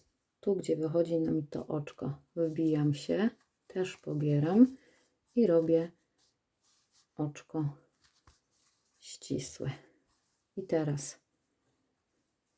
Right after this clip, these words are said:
pod uchwytem sobie tą nitkę przeciągnę. Tu jestem, w tym miejscu dokładnie. I wbijam się tu.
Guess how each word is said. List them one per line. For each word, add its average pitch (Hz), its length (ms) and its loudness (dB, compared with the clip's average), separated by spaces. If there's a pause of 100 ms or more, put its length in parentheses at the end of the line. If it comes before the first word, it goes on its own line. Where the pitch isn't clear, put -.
(880)
pod - 280 -4
uchwytem 170 500 4
sobie 160 300 -2
tą 165 180 0
nitkę 156 460 -2 (1500)
przeciągnę. 160 1000 4 (1800)
Tu 170 120 -2
jestem, 143 360 -4
w - 60 -20
tym 165 200 0
miejscu 147 360 -4
dokładnie. 160 800 4 (340)
I 233 100 2
wbijam 190 420 2
się 175 280 -6
tu. 143 300 -4